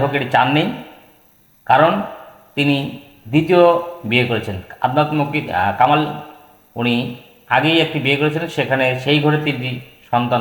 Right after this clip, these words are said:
রয়েছে। এবং, এবং এই কামালের সাথে তার পরিচয় হয় তার এক ছোট বোনের বিয়ে অনুষ্ঠানে। সেই বিয়ে অনুষ্ঠানে পপি এবং আদনান কামালের সাথে তার পরিচয় হয়।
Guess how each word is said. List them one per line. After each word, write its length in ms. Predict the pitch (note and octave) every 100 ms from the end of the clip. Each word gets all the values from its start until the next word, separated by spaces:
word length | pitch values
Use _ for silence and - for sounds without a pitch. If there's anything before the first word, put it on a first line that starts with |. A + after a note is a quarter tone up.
| F#2+
রয়েছে। 240 | F2 - - - _ _ _
এবং, 160 | B2 C3 B2+ - - - _ - -
এবং 140 | A#2 C3+ C3 C3+
এই 60 | A2+ - - - -
কামালের 360 | C3+ D#3+ F3 F3
সাথে 140 | E3 -
তার 120 | C#3+ -
পরিচয় 340 | D3+ D3+ D#3 B2
হয় 180 | A#2 A2 - - - - - - - -
তার 160 | A#2+ A#2+ -
এক 60 | B2+ -
ছোট 140 | C#3 D3
বোনের 220 | C#3 C3+ B2
বিয়ে 240 | A#2 C3+ C#3 C#3+ - - - - - - - _ _ _ _ -
অনুষ্ঠানে। 460 | D3 D3 A#2+ D#2 - - - _ _ _ _ _ -
সেই 120 | B2
বিয়ে 140 | B2 C#3+
অনুষ্ঠানে 340 | D3 C#3+ D3+ D3+ D3+
পপি 240 | D3 C3 D3+ D3
এবং 120 | A#2+ A#2+ -
আদনান 280 | A#2 B2 B2 A#2+ -
কামালের 360 | A2 A2 G#2 -
সাথে 220 | G#2 - A2 - - _ _ -
তার 120 | G#2 -
পরিচয় 340 | C#3+ D#3 D#3 -
হয়। 160 | -